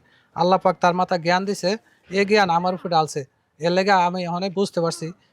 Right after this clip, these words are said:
যে আসলে মানুষের মরণশীল, মরতে হইব। এজন্য লো, আমরা দুজনেই নামাজে যাই। এই সিরা প্যান্ট ট্যান্ট বাদ দে, আমি ওই প্যান্ট বাদ দেবো, পাঞ্জাবি লুঙ্গি পইরা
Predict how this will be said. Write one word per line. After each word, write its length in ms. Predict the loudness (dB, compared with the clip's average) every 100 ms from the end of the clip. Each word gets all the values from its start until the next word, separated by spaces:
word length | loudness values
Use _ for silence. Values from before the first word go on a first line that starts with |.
| _ -2
যে 80 | 0
আসলে 200 | 0 -2 -2
মানুষের 240 | -2 -4 -4
মরণশীল, 420 | -2 -2 -4 -8 -10 _ -2
মরতে 220 | -2 2 0
হইব। 120 | 0 -4 -14 _ _ -6
এজন্য 340 | -2 2 2 2 0 -4 0
লো, 80 | 2 2
আমরা 140 | -2 -8
দুজনেই 320 | -8 -6 -2 0
নামাজে 240 | 0 0 0
যাই। 100 | 0 -2 _ _
এই 60 | -8
সিরা 180 | 0 2 4
প্যান্ট 160 | 0 0
ট্যান্ট 140 | 0 2
বাদ 120 | 4
দে, 60 | 4
আমি 100 | 2 0
ওই 60 | -2
প্যান্ট 140 | -4 -2
বাদ 80 | -4
দেবো, 180 | -4 -6 -6 _ _ _ -4
পাঞ্জাবি 280 | 0 0 0
লুঙ্গি 200 | 0 0 2
পইরা 220 | 4